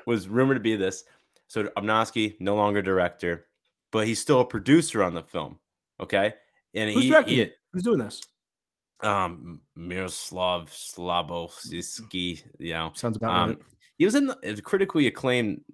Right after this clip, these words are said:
Speaker 1: movie, The Tribe, but I've never seen it. But basically, all I'm just trying to say is, like, this will be at Cannes. Um,
Speaker 2: Mm.
Speaker 1: I don't know. I, I think, I don't, I don't know which Cannes next year, maybe. But I'm just saying,
Speaker 2: Interesting.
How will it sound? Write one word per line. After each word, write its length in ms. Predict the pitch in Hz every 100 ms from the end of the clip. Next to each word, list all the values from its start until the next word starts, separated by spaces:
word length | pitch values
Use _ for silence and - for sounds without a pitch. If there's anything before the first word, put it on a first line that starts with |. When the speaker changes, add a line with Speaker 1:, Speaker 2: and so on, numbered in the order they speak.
| _
Speaker 1:
movie, 460 | - 101 107 92 90
The 120 | 85
Tribe, 640 | - - 78 87 82 80
but 200 | 82 85 -
I've 200 | 87 85
never 200 | 87 78
seen 220 | - 71
it. 100 | - - - - -
But 200 | 131 - _ _ -
basically, 400 | 156 151 143 - -
all 140 | - 147
I'm 60 |
just 220 | 135 123 -
trying 180 | 110
to 40 | 98
say 180 | 101 90
is, 80 | 80
like, 140 | 98
this 180 | 127 -
will 140 | 123
be 200 | 110 120
at 200 | 98 -
Cannes. 420 | - 101 85 76 - _ _ _ 90
Um, 420 | 95 87 80 80 _ _ _ _ _ -
Speaker 2:
Mm. 580 | 139 151 151 151 139 131 _ _ _ -
Speaker 1:
I 120 | 104
don't 100 | 110
know. 260 | 104 90 78
I, 100 | 90
I 120 | 80 90
think, 280 | 110 92 - -
I 80 | 98
don't, 80 | 82
I 140 | 87
don't 140 | 90
know 120 | 87 80
which 280 | 85 82
Cannes 320 | - 78 78 73
next 260 | 85 - -
year, 60 |
maybe. 340 | 95 95 101 98 - _ _ _
But 280 | 101 87 - _ _ -
I'm 80 | 151
just 100 | 147
saying, 200 | 117 98
Speaker 2:
Interesting. 280 | 107 139